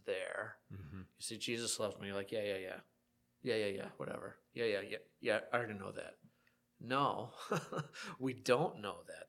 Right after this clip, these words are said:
Speaker 1: That's the problem. I can say it here, but I don't believe it in here.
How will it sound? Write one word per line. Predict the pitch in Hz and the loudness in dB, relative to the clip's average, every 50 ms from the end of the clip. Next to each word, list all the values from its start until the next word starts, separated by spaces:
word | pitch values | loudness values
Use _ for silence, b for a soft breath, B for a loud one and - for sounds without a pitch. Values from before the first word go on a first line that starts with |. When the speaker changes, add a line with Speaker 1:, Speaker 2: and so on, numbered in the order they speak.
| - | 0
Speaker 1:
That's | - 110 - - | 2 2 2 0
the | - 113 | -4 -6
problem. | - - 135 139 143 117 98 | -2 2 4 4 4 4 0
I | 92 95 | -2 -2
can | - - - 98 | -4 -6 -12 -14
say | 98 - - 127 123 | -8 0 4 4 4
it | 120 | 4
here, | - - - 139 139 131 | 2 0 2 2 2 2
but | - - 107 98 - B B B B B B B B B _ _ _ - - | 2 2 2 0 0 B B B B B B B B B _ _ _ -2 0
I | 123 123 | 2 4
don't | 123 120 117 113 - 110 - | 4 4 2 0 -4 -4 0
believe | 110 98 92 101 107 123 - - | 0 2 2 2 2 2 2 2
it | - - - | -2 -4 -6
in | - - 104 | -8 -14 -18
here. | - - - - - - - | -20 -20 -20 -18 -16 -14 -14